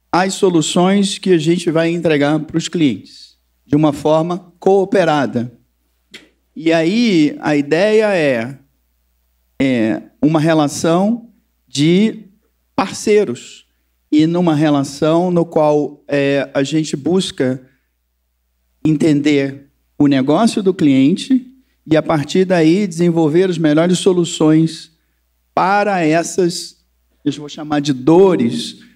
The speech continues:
mas são, é, em al-, de algumas formas, umas demandas que precisam ser aplicadas dentro daquela questão que eu falei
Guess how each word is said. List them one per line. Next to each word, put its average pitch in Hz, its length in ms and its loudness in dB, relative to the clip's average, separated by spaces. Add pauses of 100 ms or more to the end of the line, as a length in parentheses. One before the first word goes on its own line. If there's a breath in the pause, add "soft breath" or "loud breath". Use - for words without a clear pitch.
(100)
mas 147 200 0
são, 180 420 -6 (220)
é, 160 460 0
em 170 140 2
al-, 151 260 2
de - 100 -2
algumas 175 380 0
formas, 185 580 -2
umas 208 280 2
demandas 190 580 0
que 196 240 -4
precisam 214 840 -2
ser 190 220 0
aplicadas 165 720 -2
dentro 156 320 0
daquela 156 380 0
questão 143 400 -4
que 143 80 -4
eu 147 60 -2
falei 139 500 0